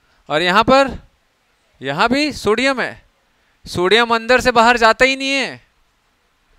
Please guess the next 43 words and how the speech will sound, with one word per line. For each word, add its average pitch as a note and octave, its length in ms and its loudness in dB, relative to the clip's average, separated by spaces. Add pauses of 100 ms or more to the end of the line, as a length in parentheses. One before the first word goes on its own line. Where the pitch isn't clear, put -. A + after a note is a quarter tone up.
(160)
Repolarization A3+ 680 0
में। G#3 220 -4
यही E3 300 -6
चीज, A3 200 -8 (100)
यही, D#3 180 -6
यही G#3 140 -4
चीज G#3 220 -12
पूछता F#3+ 300 -4
है। A#2+ 160 -2 (500)
Repolarization A3+ 760 0
में A#3 220 -4
सोडियम G#3 440 -2
gate A#3 180 0
खुलता A3 300 -2
ही B3+ 120 0
नहीं B3 140 -6
है। F#3 120 -4
कौन G3+ 220 -8
सा A3+ 100 -2
गेट A#3 160 -4
खुलता A3+ 300 -4
है? D3+ 260 -2 (600)
Potassium B3 540 2
gate। A#3 300 2 (420)
तो F#3+ 100 0
repolarization A#3 640 2
में A#3+ 140 -4
क्या A3 220 4
बाहर A#3 220 4
जाएगा? B3 460 2 (720)
Potassium A3+ 480 0
बाहर A#3 240 4
जाएगा, E3 400 2
अंदर D3+ 420 -6
का G#3 160 0
बाहर E3+ 260 0
जाएगा, D3+ 400 -2
तभी D3+ 220 -6
तो G3 100 -4
positive F3 380 -4
charge G#3 260 -2
create A#3 340 -2
होगा। A#2 300 -6